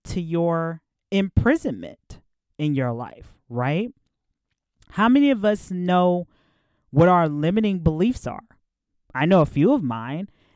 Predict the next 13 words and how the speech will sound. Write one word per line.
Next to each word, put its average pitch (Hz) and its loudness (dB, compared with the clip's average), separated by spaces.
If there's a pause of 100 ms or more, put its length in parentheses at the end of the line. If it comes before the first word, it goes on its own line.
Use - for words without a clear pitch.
(140)
And 175 -2
how 214 -2
do 247 0
these 208 -6
limiting 185 -4
beliefs 208 -6 (800)
play 247 4
a 247 4
role 269 4
in 269 2
keeping 302 0
you 311 -2
stuck, - -6